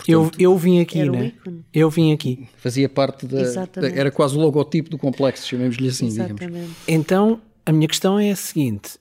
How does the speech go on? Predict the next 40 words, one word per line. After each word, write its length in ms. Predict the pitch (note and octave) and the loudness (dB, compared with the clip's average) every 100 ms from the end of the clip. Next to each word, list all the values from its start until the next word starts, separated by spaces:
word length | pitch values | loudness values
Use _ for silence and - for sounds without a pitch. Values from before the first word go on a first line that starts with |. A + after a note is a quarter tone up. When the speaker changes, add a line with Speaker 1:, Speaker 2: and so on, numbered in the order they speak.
| - | -6
Speaker 1:
Em 100 | D3 | -2
relação 320 | B2+ C3+ F#3+ G3+ G3+ | -2 -2 0 2 2
ao 60 | |
que, 140 | - D#3 | 0 -4
ao 440 | E3 F3 - D#3 | -2 -4 0 0
que, 120 | D#3+ | 4
ao 260 | D3+ D#3 D3 | 4 4 0
que 100 | D#3 | -2
acabou 280 | - D#3 F#3 | -2 0 0
de 60 | D#3 | 0
dizer, 220 | D3+ F#3 | 0 2
a 40 | |
minha 160 | F3+ E3 | 2 2
que-, 140 | - | -2
a 140 | F3+ D#3 | -4 -4
questão 220 | - E3 | -4 -4
é 60 | |
a 60 | D#3+ | -4
seguinte. 640 | - - A2+ F#2+ - - - _ _ _ D#3+ | -6 -8 -6 -6 -12 -20 -20 _ _ _ -10
Gostava 1080 | C#3 D3 - - C#3 D3+ F3 E3+ E3+ E3 _ _ E3 | -6 -6 -6 -4 -2 -2 -6 -4 -4 -4 _ _ -8
de 60 | |
ver, 760 | D3 C3+ C#3+ C#3+ C#3+ C#3 C3+ - _ _ _ _ | -6 -2 0 2 0 -2 -8 -12 _ _ _ _
eh, 400 | C3+ B2 A#2 A2+ - | -6 -4 -4 -6 -6
este 340 | B2+ - - C3+ | -6 -6 -6 -4
elemento 340 | B2+ B2+ C3 | -2 -2 -4
escultórico 680 | - - B2+ C3+ C3 - B2+ | -6 -8 -4 -2 -4 -6 -8
voltar 640 | B2 C3+ C#3 B2+ C#3 C3 | -4 0 0 0 -2 -2
a 80 | C3 | -4
ter 540 | - C3+ B2 A#2+ B2+ - _ _ _ _ _ | -4 -2 -2 -4 -12 -18 _ _ _ _ _
esse 320 | C3+ A#2+ - - | -6 -6 -6 -10
destaque? 440 | - A2+ G2+ - _ _ _ _ _ _ _ _ - | -8 -8 -10 -14 _ _ _ _ _ _ _ _ -10
Speaker 2:
Eu 80 | B2 | -10
gostava. 420 | - - A2 F#2 _ _ _ - | -8 -6 -6 -8 _ _ _ -12
E 160 | G#2 G#2 | -8 -6
até 160 | - | -4
se 140 | A2+ - | -6 -6
calhar 340 | G#2+ G#2 A#2+ | -6 -4 -4
iria 300 | C#3 G#2 A2 | -6 -6 -8
sugerir 580 | - - A2+ A#2 A#2+ A#2+ | -8 -10 -8 -6 -4 -6
eventualmente, 760 | G#2 G#2+ G2+ G#2 G#2 A2+ A#2 | -6 -10 -8 -8 -8 -10 -8